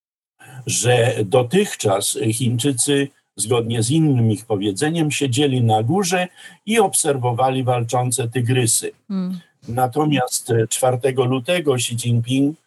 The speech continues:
Speaker 1: poszedł d-, dalej i poparł Rosję w jej dążeniach, w jej postulatach, e, czyli że nato nie pójdzie dalej na wschód, a najlepiej jeszcze jakby się cofnęło między innymi z terytoriów Polski.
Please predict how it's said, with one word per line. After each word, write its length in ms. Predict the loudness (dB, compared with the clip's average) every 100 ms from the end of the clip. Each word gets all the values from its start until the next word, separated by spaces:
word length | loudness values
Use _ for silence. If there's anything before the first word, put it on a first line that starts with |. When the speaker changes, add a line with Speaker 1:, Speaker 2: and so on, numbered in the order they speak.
| _ _
Speaker 1:
poszedł 420 | -4 0 0 0 0
d-, 160 | 0
dalej 720 | 2 4 4 4 0 -2 -4 -4
i 80 |
poparł 580 | 0 2 4 4 2 0 -8 _ _ -2
Rosję 560 | 2 2 2 0 0
w 60 | 0
jej 200 | 2 2
dążeniach, 640 | 0 0 -2 -2 0 0
w 80 | 0
jej 180 | 0 0
postulatach, 880 | 0 0 0 2 2 2 0 0 -4 _ _ _ _ -4
e, 300 | 0 2 2
czyli 340 | 0 0 2 2
że 400 | 2 2 2 0
nato 380 | 2 2 2 0
nie 140 | 0 -2
pójdzie 380 | 0 0 0
dalej 300 | 0 2 2
na 140 | 0 -2
wschód, 360 | -2 -2 -2
a 80 | 0
najlepiej 480 | 0 2 2 0 0
jeszcze 300 | 0 0 0
jakby 300 | 0 0 -4
się 280 | -4 -2 -2 -6 _ _
cofnęło 640 | -2 0 0 0 2 2 2
między 340 | 2 2 2
innymi 320 | 2 2 2
z 80 | 2
terytoriów 600 | 0 0 2 0 0 -2
Polski. 640 | 2 2 2 -2 -6 -12